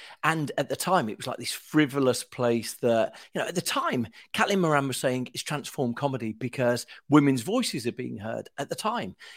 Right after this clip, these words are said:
You know, people was, John Prescott was saying, "I can have a horrible article about myself in the news, uh,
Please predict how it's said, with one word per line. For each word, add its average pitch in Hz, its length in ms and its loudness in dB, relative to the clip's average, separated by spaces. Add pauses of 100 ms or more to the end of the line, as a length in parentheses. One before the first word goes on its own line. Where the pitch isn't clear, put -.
(120)
You 135 80 2
know, 113 80 4 (200)
people 180 280 6
was, 143 240 4
John 156 180 2
Prescott 175 400 2
was 120 140 -2
saying, 123 420 0 (260)
"I 151 180 6
can 147 200 0
have 127 220 0
a 120 80 0
horrible 165 340 4
article 127 300 4
about 117 240 0
myself 120 360 -6
in 113 140 -6
the 117 320 0 (220)
news, 127 240 4
uh, 123 140 4